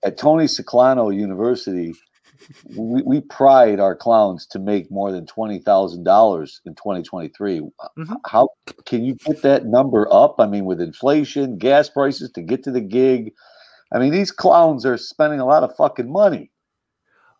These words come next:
Speaker 2: I don't train the clowns. I just know about the clowns, and I know how to identify the clowns, and I know, uh,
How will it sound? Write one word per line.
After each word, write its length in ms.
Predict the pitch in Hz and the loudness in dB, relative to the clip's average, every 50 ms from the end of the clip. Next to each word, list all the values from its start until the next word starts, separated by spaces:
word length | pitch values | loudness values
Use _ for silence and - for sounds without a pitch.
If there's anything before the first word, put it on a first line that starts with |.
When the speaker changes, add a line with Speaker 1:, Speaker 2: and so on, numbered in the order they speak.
| _ - | _ -10
Speaker 2:
I 500 | - 147 170 196 220 233 240 214 185 147 - _ | -6 -2 -2 0 0 -2 -2 -6 -8 -10 -12 _
don't 340 | - 170 170 165 143 117 _ | -4 -4 -4 -4 -6 -10 _
train 320 | - - - 156 147 139 123 | -16 -8 -6 -6 -6 -6 -8
the 100 | 113 107 | -10 -12
clowns. 600 | - - - 90 80 - - - - - - _ _ _ _ _ _ _ _ _ - _ _ _ - | -10 -12 -12 -12 -12 -12 -12 -12 -12 -14 -20 _ _ _ _ _ _ _ _ _ -20 _ _ _ -4
I 240 | 147 156 180 196 202 | 0 0 0 0 -2
just 460 | 156 - 190 190 180 160 - - _ _ _ _ | -6 -6 -6 -6 -6 -8 -10 -20 _ _ _ _
know 440 | 127 127 135 139 139 143 143 143 143 | -16 -12 -6 -2 -2 0 0 -2 -4
about 500 | - 139 139 117 110 127 123 131 139 _ | -6 -8 -10 -10 -8 -6 -6 -6 -6 _
the 80 | - 160 | -10 -12
clowns, 720 | _ - 175 160 165 165 170 185 185 185 - - - _ _ _ _ _ _ _ _ _ _ - 156 | _ -8 -8 -8 -6 -8 -8 -10 -14 -16 -18 -20 -20 _ _ _ _ _ _ _ _ _ _ -10 -8
and 440 | 151 147 143 139 139 135 139 127 - - | -6 -6 -6 -6 -6 -8 -10 -12 -12 -10
I 140 | 139 139 | -10 -10
know 180 | 131 135 135 135 | -8 -6 -8 -8
how 160 | 127 139 139 | -6 -6 -6
to 140 | 127 123 120 | -6 -6 -6
identify 580 | 117 113 113 110 131 135 139 135 - 147 131 131 | -8 -8 -8 -8 -6 -6 -6 -8 -6 -6 -6 -6
the 100 | 135 131 | -6 -8
clowns, 680 | _ - 139 131 127 123 123 120 123 123 120 - - _ _ _ _ _ _ _ _ _ | _ -10 -10 -8 -8 -8 -8 -10 -10 -12 -16 -18 -20 _ _ _ _ _ _ _ _ _
and 540 | 135 131 127 127 123 123 120 123 123 117 - - | -12 -10 -10 -8 -8 -10 -10 -12 -14 -16 -18 -18
I 340 | - 123 123 120 120 120 117 113 | -14 -10 -8 -8 -6 -8 -8 -10
know, 580 | 120 120 120 120 117 117 117 113 113 110 110 107 _ _ _ _ _ - | -10 -10 -8 -6 -4 -4 -6 -6 -8 -10 -14 _ _ _ _ _ _ -16
uh, 360 | 120 120 113 110 107 107 101 | -14 -12 -12 -12 -12 -14 -16